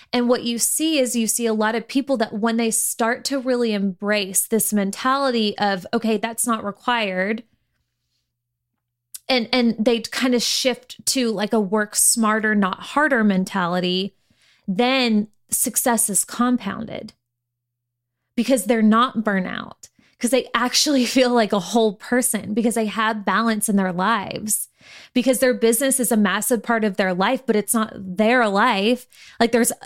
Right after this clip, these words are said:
they have their relationships, they have their passions, they have their hobbies, they do some work,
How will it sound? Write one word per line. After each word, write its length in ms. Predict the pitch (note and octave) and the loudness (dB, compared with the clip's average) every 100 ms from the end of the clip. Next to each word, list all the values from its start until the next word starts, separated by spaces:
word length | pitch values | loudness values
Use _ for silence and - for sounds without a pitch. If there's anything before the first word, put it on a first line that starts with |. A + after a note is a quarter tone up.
| - | -2
they 300 | B3 A#3 A3 | 0 2 2
have 220 | G#3 F#3+ | 2 0
their 120 | F#3+ | 0
relationships, 720 | F3+ F3 G3+ A#3+ D4+ - F4 - | 0 0 0 0 -2 -2 -2 -2
they 120 | G#3+ | -2
have 140 | G#3 | -2
their 140 | G3 F3+ | -4 -4
passions, 520 | - G3+ - D4 C#4+ | -2 -2 -2 -4 -2
they 120 | A3 | 0
have 140 | G3+ G3 | 0 -2
their 140 | F#3 | -2
hobbies, 640 | - F#3 F#3+ C4 D4 D4+ - - - - - | -2 -4 -2 0 0 -2 -4 -16 -20 -8 -2
they 220 | G#3 G#3+ | 0 0
do 340 | G3 G#3+ A#3 | 0 0 2
some 320 | A#3+ C4+ B3 | 0 0 0
work, 540 | G3 F#3 B3 E4+ - | 2 2 0 -2 -10